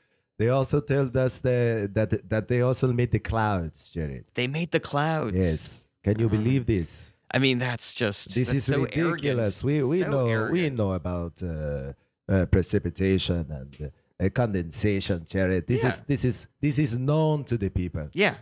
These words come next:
Speaker 2: yeah. It is not,
Speaker 1: But this is
Speaker 2: uh,
Speaker 1: the imperialist bullshit, Jared.
Speaker 2: they're trying to brainwash the cultures that they're taking over.
Speaker 1: You know, someone had to do something.
Speaker 2: Yeah. So you eventually get, uh, suspended from that university because you did a boycott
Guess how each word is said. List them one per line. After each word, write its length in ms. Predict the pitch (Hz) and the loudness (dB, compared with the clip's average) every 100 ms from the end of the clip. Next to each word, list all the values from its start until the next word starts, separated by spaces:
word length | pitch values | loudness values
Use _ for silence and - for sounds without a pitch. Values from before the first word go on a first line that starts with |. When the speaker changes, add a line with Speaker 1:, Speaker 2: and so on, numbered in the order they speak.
| - | -8
Speaker 2:
yeah. 180 | 156 - | -6 -4
It 180 | 127 | -4
is 140 | 170 143 | -4 -4
not, 240 | 156 156 | -2 -2
Speaker 1:
But 140 | 147 101 | -2 0
this 260 | 147 131 | 0 0
is 160 | 127 90 | 0 0
Speaker 2:
uh, 40 | |
Speaker 1:
the 140 | 120 113 | 0 0
imperialist 680 | 104 104 113 104 98 87 - | 0 0 0 0 -2 -6 -6
bullshit, 440 | 101 104 92 101 | -4 -2 -2 -4
Jared. 420 | 101 98 95 95 135 | -4 -4 -4 -6 -6
Speaker 2:
they're 100 | 127 | -4
trying 220 | 143 131 | -2 0
to 60 | |
brainwash 1300 | 120 117 117 131 135 165 190 151 113 110 87 107 - - | 0 -2 0 2 2 4 2 2 0 0 -4 -4 -8 -8
the 80 | 117 | -8
cultures 600 | - 143 147 - 117 104 | -4 0 0 0 -2 0
that 120 | 120 110 | -2 -2
they're 100 | 101 | -2
taking 420 | - 120 107 104 | 0 0 0 2
over. 440 | 117 143 - 50 - | 2 0 -4 -6 -8
Speaker 1:
You 120 | 85 | -8
know, 40 | 82 | -8
someone 380 | - 127 123 104 | -2 0 0 2
had 160 | 98 | 0
to 80 | 101 | -2
do 160 | 95 87 | -4 -2
something. 540 | - 98 104 95 76 - | 0 2 0 -4 -10 -4
Speaker 2:
Yeah. 220 | 107 95 | 0 0
So 140 | - 151 | 2 0
you 220 | 180 277 | 2 0
eventually 520 | 165 208 - 156 131 | 2 0 0 0 0
get, 380 | 120 123 117 - | 2 0 0 0
uh, 340 | 120 107 107 | 2 4 0
suspended 800 | - - - - 196 240 135 95 | -2 -6 -6 0 0 2 0 -2
from 240 | - 117 113 | 0 0 2
that 160 | 98 | 0
university 720 | 98 110 107 160 170 104 90 | -2 -2 0 -2 -2 -4 -6
because 440 | 104 110 117 104 120 | -6 -2 0 0 0
you 100 | 117 | 0
did 180 | 123 | 2
a 60 | 113 | 0
boycott 800 | 104 - - 113 65 76 - - | 0 -2 0 -2 0 0 -4 -12